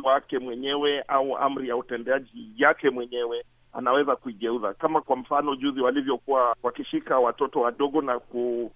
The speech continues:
na, na kuwaweka mbaroni, ah, akaja kugeuza amri ya utendaji ambayo ni yeye mwenyewe aliileta.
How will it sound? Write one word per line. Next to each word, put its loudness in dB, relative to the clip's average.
na, 0
na 4
kuwaweka 4
mbaroni, 0
ah, 4
akaja -2
kugeuza -2
amri 0
ya -2
utendaji -2
ambayo 6
ni -2
yeye -2
mwenyewe -6
aliileta. -4